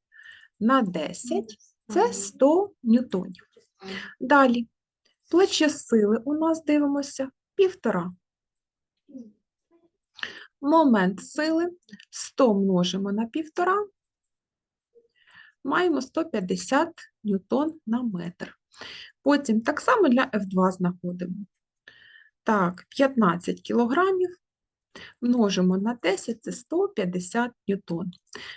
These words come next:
Далі Д два у нас буде. Тут у нас трішки закрилось, але тут видно, що тут у нас, давайте, можливо, зараз приберу сили, позначу, так, видно, один метр.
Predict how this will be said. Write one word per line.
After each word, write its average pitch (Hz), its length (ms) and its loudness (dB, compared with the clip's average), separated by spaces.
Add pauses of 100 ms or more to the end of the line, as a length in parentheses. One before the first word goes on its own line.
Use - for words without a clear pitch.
(140)
Далі 202 420 4
Д 320 220 2
два 175 680 0
у 269 100 -2
нас 311 340 0
буде. 294 460 -2 (440)
Тут 226 240 -2
у - 20 4
нас 226 100 0
трішки 226 400 -2
закрилось, 233 640 0
але 208 200 -2
тут - 240 -12
видно, 247 260 -2
що - 180 -6
тут 226 220 -10
у 202 60 -6
нас, 190 220 -8
давайте, 180 420 -6
можливо, 196 480 -2
зараз - 400 -8
приберу 202 420 0
сили, 190 340 0
позначу, 180 560 -4
так, - 280 -12
видно, 190 240 -2
один 220 360 4
метр. - 440 -4